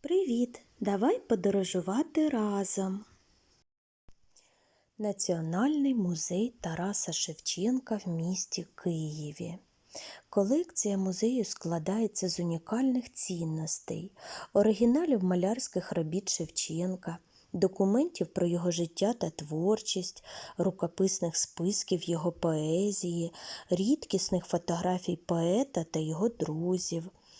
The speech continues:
першодруків творів Шевченка з його автографами, майже всіх видань творів поета і літератури про нього, починаючи з прижиттєвих і закінчуючи сучасними,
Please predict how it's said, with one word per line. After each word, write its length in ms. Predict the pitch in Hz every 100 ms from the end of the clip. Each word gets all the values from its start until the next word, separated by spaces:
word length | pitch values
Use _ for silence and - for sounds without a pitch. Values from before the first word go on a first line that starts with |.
| - - -
першодруків 840 | 160 - 156 156 165 180 - 165
творів 600 | - 156 156 165 226 226
Шевченка 800 | - 208 190 - 202 202 196 185
з 100 | 170
його 220 | 175 175
автографами, 1120 | 185 185 - 175 180 180 185 170 170 170 165 - - - - -
майже 280 | 185 180
всіх 480 | 185 - - 302 -
видань 440 | 226 190 196 214 208
творів 460 | - 175 196 185 170
поета 680 | - 165 160 165 226 240 160
і 100 | 160
літератури 800 | 160 165 170 165 156 165 196 190
про 260 | 190 180
нього, 520 | 170 170 160 156 156 160 - - - -
починаючи 760 | 170 - 175 180 175 160 165
з 80 | -
прижиттєвих 960 | - 160 151 151 - 202 254 240 226
і 60 | -
закінчуючи 840 | 165 160 - 170 165 - 160 -
сучасними, 920 | 156 - 151 - 175 233 240 - 220